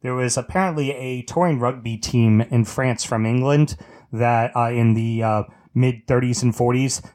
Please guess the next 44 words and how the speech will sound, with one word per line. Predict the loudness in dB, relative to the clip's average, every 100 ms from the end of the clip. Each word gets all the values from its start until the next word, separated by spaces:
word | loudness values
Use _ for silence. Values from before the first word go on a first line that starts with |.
| _
that | -2
was | 0 -2
beating | -4 -6 -4
the | -4
crap | -2 0 0
out |
of | 0 0
everybody | -2 -2 -2 0 -2 -2 -4
and | -4 -4 -2
wore | 0 2
all | 2 0
red | 0 -4 -2
jerseys | -2 -2 -2 -4 -6 -8 -14 _
and | -4 -2 -2 -2
were | -2
starting | 0 -2 -4
to | -6
be | -8
nicknamed | -8 -8 -4 -2 -2
the | -4
Devils | -4 -2 0 -2 -2
by | -2 0
all | 2 0
the | -2
French. | -2 -2 0 -2 -6 -12 -20 -12
So | -4 0 2 2 0 -2 _ _
Manchester | -6 -4 -2 -2 -2
went, | -2 -2
"Hey, | -2 -2 -4 -8
Red | -6 -2
Devils, | 0 0 -2
sounds | -2 -2 -4
like | -8
a |
good | -6 -2
name. | -2 -4 -8 -10
That's | -4
what | -4
we're | -2
gonna | -4
call | 2 2 4
ourselves." | 0 0 -2 -2 -4 -4 -6 -18 -14 -2
Um, | 0 2 0 -4 -12 _ -20 _ -8
now, | -4 0 2 2 -2